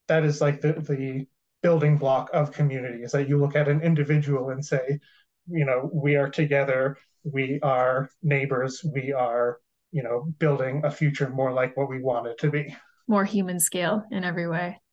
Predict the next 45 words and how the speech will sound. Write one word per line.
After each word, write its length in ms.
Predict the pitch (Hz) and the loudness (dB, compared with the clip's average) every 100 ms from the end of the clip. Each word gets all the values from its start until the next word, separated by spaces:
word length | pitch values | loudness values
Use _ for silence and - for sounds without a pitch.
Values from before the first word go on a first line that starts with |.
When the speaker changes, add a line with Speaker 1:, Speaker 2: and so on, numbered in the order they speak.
| - | -4
Speaker 1:
Yeah, 280 | 220 226 156 | 2 4 4
more 220 | 175 190 | 4 2
human 280 | 202 196 196 | 0 0 0
scale. 420 | - 202 156 131 | 0 2 2 0
Um, 460 | 143 147 147 156 - 180 | 2 4 4 2 -2 -2
that's 280 | 151 151 | -2 0
not 220 | 165 156 151 | 0 0 0
to 320 | 165 151 151 - _ | 2 2 0 -4 _
knock 380 | 135 135 143 - | -6 -2 -2 -2
the 320 | 143 139 135 | -2 0 -2
drivers 580 | 127 143 135 135 135 131 | 0 2 2 2 0 0
that 160 | 143 131 | 0 2
our 120 | 135 | 0
partners 480 | - 147 143 139 131 | 0 -2 -2 -6 -4
work 240 | 135 143 | -2 0
with. 260 | 175 180 - - | 2 0 -2 -4
Um, 280 | 135 131 127 | 0 0 -2
we 120 | 135 131 | -6 -2
know 220 | 135 131 | 0 2
that 240 | 127 120 | 0 0
there 140 | 135 135 | -2 0
is 180 | 139 | -2
still 200 | - 147 | 0 2
a 40 | 143 | 2
lot 160 | 139 | 2
of 140 | 143 139 | 2 0
reliance 680 | 135 131 135 139 - - _ | 0 0 0 -4 -6 -14 _
on 260 | 143 127 131 | -2 0 -2
vehicles 680 | 135 131 135 131 135 147 - | 0 -2 0 0 0 -2 -4
and 280 | 147 127 127 - - | -4 -4 -8 -10 -2
that 240 | 120 - | -2 0
they 340 | 127 123 139 - | -2 -2 -6 -6
do 120 | 147 139 | -2 0
meaningful 460 | 135 139 143 139 | 2 0 2 0
work. 200 | 139 165 - - | 0 -2 -4 -4
I 80 | 147 | -2
think 220 | 175 160 | 0 0
that's 200 | 151 151 | 0 2
something 280 | 160 160 151 | 0 2 2
that 100 | 143 | 2
a 60 | |
lot 180 | 139 147 | 2 0
of 120 | 143 | 2
our 180 | 139 135 | 0 0
riders 640 | 135 139 143 127 131 - | -2 0 -2 -4 -10 -14